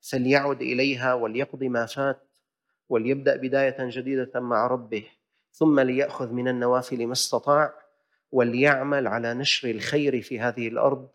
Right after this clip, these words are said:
بالأمر بالمعروف والنهي عن المنكر. إنه من يعمل مثقال ذرة خيرا يره،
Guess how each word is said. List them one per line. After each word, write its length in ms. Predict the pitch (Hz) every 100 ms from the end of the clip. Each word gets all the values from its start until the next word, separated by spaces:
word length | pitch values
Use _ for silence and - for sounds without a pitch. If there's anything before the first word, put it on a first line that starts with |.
| _ _ _
بالأمر 400 | 151 147 139 127
بالمعروف 640 | 120 113 110 110 131 - 131
والنهي 320 | 120 117 117
عن 140 | 110
المنكر. 600 | 110 117 123 120 117 - _ _ _ _
إنه 560 | 143 131 131 135 135 127
من 200 | 123 120
يعمل 580 | 123 117 123 123 123 123 _ _ _
مثقال 480 | 135 - - 139 131
ذرة 560 | 120 127 120 117 120 107
خيرا 380 | - 135 123
يره، 380 | 113 117 131 135